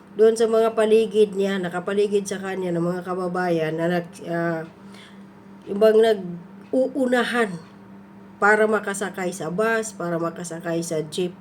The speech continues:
para makauwi sa kani-kanilang mga pamilya, sa kani-kanilang bahay after ng trabaho. Hindi alintana ang init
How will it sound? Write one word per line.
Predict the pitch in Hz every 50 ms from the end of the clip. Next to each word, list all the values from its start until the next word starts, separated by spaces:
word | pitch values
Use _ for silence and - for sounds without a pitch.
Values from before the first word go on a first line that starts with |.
| - - - - - - - - - - -
para | - 160 170
makauwi | 175 175 170 170 170 - - 196 196 214
sa | - - 190 170 175
kani-kanilang | 170 175 202 208 208 - 220 214 214 208 214 214 208 208
mga | 208 208 202 208 202 202 196
pamilya, | 196 196 208 214 208 214 214 214 214 185 170
sa | -
kani-kanilang | - 151 160 160 - 160 151 151 156 156 156 165
bahay | 180 208 214 220 208 220 208 175 151 147 - - - - - - - - - - - - - - -
after | 185 185 185 - - - 202 202 190 185
ng | 190 185 185 185 180 -
trabaho. | - 175 170 170 170 160 151 147 147 139 165 160 156 147 -
Hindi | 165 151 156 151 170 170
alintana | 180 180 170 175 170 175 175 - 220 214 220 220 220 208 190 -
ang | - 175 170 175 175
init | 175 208 196 190 190 190 202